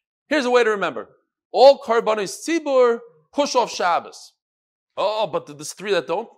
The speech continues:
You're right, but ninety percent do. "All Karbanis Yachid don't push off Shabbos." "Oh, but there's three that do." You're right. But I'm giving you a general rule. Oh, oh, here's what they take you.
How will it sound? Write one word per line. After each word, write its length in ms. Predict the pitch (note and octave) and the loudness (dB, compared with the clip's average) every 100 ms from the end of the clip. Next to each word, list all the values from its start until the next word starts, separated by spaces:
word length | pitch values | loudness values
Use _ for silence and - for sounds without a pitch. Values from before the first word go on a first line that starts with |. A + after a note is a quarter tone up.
| _ | _
You're 160 | C#4+ | -6
right, 400 | E4 D#4+ C4+ C#3+ - _ | -2 0 -2 -4 -12 _
but 220 | - G3 - _ _ _ | -14 -14 -18 _ _ _
ninety 300 | - C#4+ C4+ | -6 -4 -4
percent 320 | A3 G#3+ F#3+ A#2+ | -6 -6 -8 -10
do. 120 | - _ _ _ _ _ _ _ _ - - A3 | -16 _ _ _ _ _ _ _ _ -16 -2 6
"All 320 | C4+ D4+ - | 10 8 6
Karbanis 480 | B3 A3+ B3 A3+ G#3 | -2 0 -2 -4 -4
Yachid 540 | C#4 - C4+ B3 F3 | -4 -4 -8 -8 2
don't 200 | B3 C4 | 2 4
push 160 | G#3 F3+ | 0 -4
off 140 | D3 | -8
Shabbos." 320 | - G2+ - | -10 -12 -8
"Oh, 140 | - G#3+ | -4 -4
but 140 | E3 | -6
there's 120 | C#3 | -12
three 200 | - F#3 | -18 -10
that 180 | E3+ C3+ | -8 -6
do." 280 | G#3+ D#4+ C#4+ _ _ _ _ | -6 -8 -10 _ _ _ _
You're 120 | B2+ E3 | -6 -2
right. 320 | E3 E3 - _ _ _ _ _ _ _ | -2 -4 -12 _ _ _ _ _ _ _
But 120 | C#3 D3+ | -4 -4
I'm 60 | |
giving 180 | F#3 C4 | -4 -4
you 60 | G#3 | -4
a 60 | |
general 440 | C#3+ A3 G#3 F#3 D#3 | -2 0 2 2 0
rule. 280 | A#2 E2 _ _ _ _ _ _ _ _ _ _ | -2 -8 _ _ _ _ _ _ _ _ _ _
Oh, 320 | A#2+ C3 F#3+ - _ _ _ _ _ _ - | 0 0 0 -6 _ _ _ _ _ _ 0
oh, 220 | - - - - | 0 0 -6 -2
here's 340 | C#4+ B2+ - | -2 -4 -8
what 120 | C3 | -10
they 80 | A#2 | -8
take 180 | A#2 F#2+ | -12 -14
you. 140 | F2+ | -18